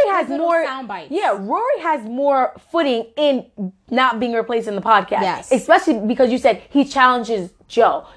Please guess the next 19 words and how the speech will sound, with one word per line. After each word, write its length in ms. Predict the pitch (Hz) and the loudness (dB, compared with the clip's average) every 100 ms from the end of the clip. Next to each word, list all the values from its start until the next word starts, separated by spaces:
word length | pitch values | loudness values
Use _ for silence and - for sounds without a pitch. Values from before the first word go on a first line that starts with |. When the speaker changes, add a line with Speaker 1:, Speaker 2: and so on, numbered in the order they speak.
| - | 2
Speaker 2:
You 260 | 254 370 | 4 6
need 280 | 254 320 349 | 6 6 6
that 160 | 294 - | 4 4
person 260 | 277 269 | -2 0
who's 100 | 247 | -6
gonna 140 | 220 220 | -4 -4
challenge 400 | 240 226 214 180 | -4 -4 -4 -2
Joe. 160 | 196 | -2
Speaker 1:
Mm-hmm. 280 | 156 233 247 | -2 -6 0
Speaker 2:
I 160 | 262 415 | 2 2
don't 180 | 392 339 | 0 -2
need 180 | 359 285 | -2 0
you 100 | 302 | -2
to 60 | |
be 100 | 269 | -2
the 80 | 240 | -2
soundbite. 560 | 240 302 285 254 226 180 - _ - - | -2 2 2 4 2 2 -6 _ -10 2
I 160 | 415 | 4
don't 100 | 679 | 4